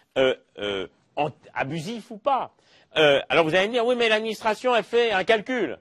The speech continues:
elle fait un numérateur, un dénominateur. Oui, mais attention, il faut quand même que là, il faut le rappeler, c'est que il suffit pas qu'il y ait un avantage fiscal, il faut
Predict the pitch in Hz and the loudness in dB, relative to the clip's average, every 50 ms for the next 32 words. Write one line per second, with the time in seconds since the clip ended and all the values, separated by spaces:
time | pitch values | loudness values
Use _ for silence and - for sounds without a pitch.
0 | _ _ _ - 143 - - 214 214 226 233 262 240 _ _ _ _ _ 175 190 | _ _ _ -8 -8 -4 -2 0 2 2 0 0 -4 _ _ _ _ _ -4 -2
1 | 208 220 220 214 202 208 202 - 233 220 214 202 202 202 202 196 190 185 165 - | -2 0 0 0 0 0 0 0 -2 -2 0 -2 -4 -4 -6 -6 -6 -8 -4 -2
2 | 170 151 131 101 - - _ _ _ _ _ - 240 240 165 104 - _ _ _ | 0 0 0 0 -2 -6 _ _ _ _ _ -4 -4 -4 -4 -6 -12 _ _ _
3 | _ _ _ - - 113 - - 220 208 - - 262 220 131 - - _ _ _ | _ _ _ -6 -4 -4 -4 -4 -6 -6 -4 -4 -4 -4 -4 -6 -12 _ _ _
4 | _ _ _ _ _ _ _ _ _ _ 160 180 175 - - 196 175 156 - 196 | _ _ _ _ _ _ _ _ _ _ -8 -8 -8 -2 0 0 0 0 0 0
5 | 190 185 185 180 170 160 143 117 98 80 - _ - 117 113 104 90 80 - - | 0 2 4 4 4 4 2 0 -4 -10 -16 _ -2 0 0 0 0 -4 -8 -12
6 | - 85 98 117 147 185 208 196 180 151 95 92 87 71 80 90 87 90 85 - | -12 -8 -4 -2 2 2 4 4 4 2 0 -4 -10 -16 -18 -18 -18 -18 -14 -10
7 | 95 95 123 180 202 - 247 233 202 165 - - 147 123 - 131 117 98 - - | -8 -4 -2 -4 -4 -2 -4 -4 -4 -4 -6 -8 -8 -6 -4 -4 -4 -4 -6 -8
8 | _ _ _ _ _ _ _ - 101 - - 196 160 190 165 - 190 175 - - | _ _ _ _ _ _ _ -18 -14 -12 -12 -12 -12 -12 -2 -2 -2 -2 0 -4
9 | 123 117 123 120 117 147 165 - 202 196 - - 240 208 - - 240 214 180 143 | -4 -2 -2 -2 -2 -2 -4 -4 -6 -6 -6 -8 -12 -10 -4 -2 0 0 0 0
10 | 113 - - _ _ _ _ _ _ - 202 220 220 196 - - 170 139 107 90 | -2 -6 -10 _ _ _ _ _ _ -10 -8 -8 -8 -8 -6 -4 -4 -4 -4 -4